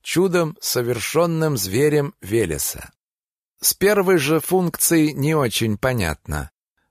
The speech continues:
Возможно, это способ блокировки гипнотического воздействия или ещё чего-нибудь этакого,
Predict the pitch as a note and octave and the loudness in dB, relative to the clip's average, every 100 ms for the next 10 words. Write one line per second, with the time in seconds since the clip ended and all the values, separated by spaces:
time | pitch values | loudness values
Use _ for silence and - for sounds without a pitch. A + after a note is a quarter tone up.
0 | - A#2+ C3+ G#3 F3+ F3 D#3+ E3 - - | -2 -2 2 2 2 2 0 0 -2 0
1 | F3 - D#3+ - B2+ A#2+ C3 C3+ C3+ F3 | 0 2 -2 -6 -4 0 0 2 2 2
2 | - D3+ C3 B2+ - C#3 C#3 D#3 - C#3 | 0 -4 -2 -4 -2 -2 0 -2 0 -2
3 | - C#3 C3+ C#3 B2 C#3 E3+ C3+ - F2+ | 2 2 2 2 0 2 2 2 0 0
4 | E2 C#2 _ - B2+ C3 G#2 - D#3+ D#3+ | -2 -4 _ -4 -2 0 0 0 0 0
5 | D3+ D3+ D3+ D3+ D3+ C3+ - - D3+ C#3 | 0 0 0 0 0 0 -2 0 0 0
6 | - C3+ C3+ | 0 0 0